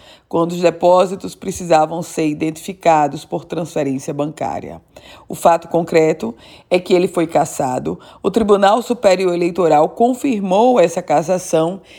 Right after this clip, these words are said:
e agora Sandro Pimentel deixa o cargo. Pra você que nos acompanha aqui no Política em Foco, não é surpresa. Sabe por quê? Porque para o, a vaga, a cadeira de Sandro Pimentel, não vai o suplente do pessoal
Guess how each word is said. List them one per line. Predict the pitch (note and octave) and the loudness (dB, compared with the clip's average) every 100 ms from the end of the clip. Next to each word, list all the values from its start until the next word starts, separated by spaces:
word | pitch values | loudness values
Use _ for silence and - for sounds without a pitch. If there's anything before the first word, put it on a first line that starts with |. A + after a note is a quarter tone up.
| - | -12
e | - | -2
agora | G#3 G3 F#3+ G#3 | 0 2 2 2
Sandro | - G3+ G3+ | 0 -2 -4
Pimentel | A3 G#3+ G3+ F#3+ G3 | -6 -4 0 2 2
deixa | G3 G3+ G3+ A3 A#3+ | 2 2 2 2 -2
o | A#3+ | -2
cargo. | - F3+ D#3 C#3 C3 - - - - - | 0 2 2 -2 -6 -10 -12 -20 -14 -2
Pra | E4+ | 0
você | E4+ B3+ - G#3 G3+ F#3 - _ _ _ _ | 0 -2 0 2 2 0 -8 _ _ _ _
que | G#3 | -6
nos | G3+ F#3 | -2 2
acompanha | G3 G3+ F#3 F#3+ E3+ | 0 0 -2 0 0
aqui | E3+ A3 | -2 -4
no | G#3+ | -4
Política | G3 E3+ E3 F3 | -2 -2 -4 -8
em | |
Foco, | D#3+ G3 F#3 E3+ - | -4 2 2 2 -2
não | D#3 D#3 | -4 -2
é | D#3 | -2
surpresa. | A3+ A3 - D#3+ C3+ C3 G#2+ - _ _ | -4 -4 -2 0 -2 -4 -12 -14 _ _
Sabe | - F#3 F#3 | 0 0 0
por | F#3+ - | -6 0
quê? | F#3 A#3+ A#3+ - - - - - | 0 0 -4 -18 -20 -20 -20 -6
Porque | - B3+ - A#3 A3 - - _ - | 2 2 2 0 0 -4 -12 _ 0
para | G#3 G3 F#3+ F#3 F#3 - _ - | 2 4 2 2 0 -6 _ -8
o, | A3+ A3 G#3+ G#3 - | -6 -4 -4 -4 0
a | F#3 | 0
vaga, | F3+ E3+ F#3 B3 F#3+ D3+ - | 2 2 2 0 0 0 0
a | - | -4
cadeira | - F3+ F3+ A3 B3 | -2 -2 2 0 0
de | F#3 | -4
Sandro | - F#3 E3+ | -6 -6 -8
Pimentel, | D#3+ D#3 D3+ F3 F3+ E3+ C#3+ - | -8 -4 -2 2 2 2 -2 -8
não | G#3 D4+ E4+ | -4 -2 0
vai | G3 F#3+ | 0 0
o | A3+ | -2
suplente | - A3+ - F3+ F3 | -8 -8 -4 -4 -4
do | E3 E3 | -6 -6
pessoal | D#3+ E3 - A#2 - | -6 -6 -4 -6 -6